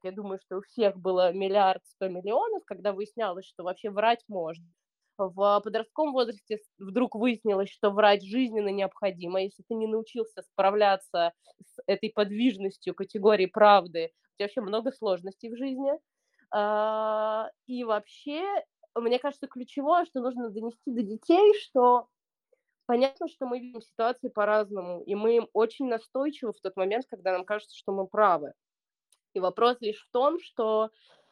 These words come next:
эм, ну, у детей, как мне кажется, в разные периоды, это, видимо, возрастные какие-то особенности, я тут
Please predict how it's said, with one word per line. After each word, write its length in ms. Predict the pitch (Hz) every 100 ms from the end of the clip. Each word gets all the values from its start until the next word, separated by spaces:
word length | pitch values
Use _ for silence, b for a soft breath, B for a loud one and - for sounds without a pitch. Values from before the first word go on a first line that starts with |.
| b b -
эм, 760 | 208 208 214 214 214 214 220 214 _ _ _ _ -
ну, 260 | 254 233 190
у 80 | 214
детей, 540 | 208 - 311 339 403 453
как 180 | 226 -
мне 120 | 214
кажется, 520 | 196 220 208 196 - 175
в 60 |
разные 460 | 214 226 226 220 190
периоды, 440 | 214 202 269 214
это, 100 | 196
видимо, 240 | 196 220 190
возрастные 460 | 185 180 185 240
какие-то 220 | 220 180 185
особенности, 560 | - 320 330 262 -
я 140 | 175 180
тут 140 | _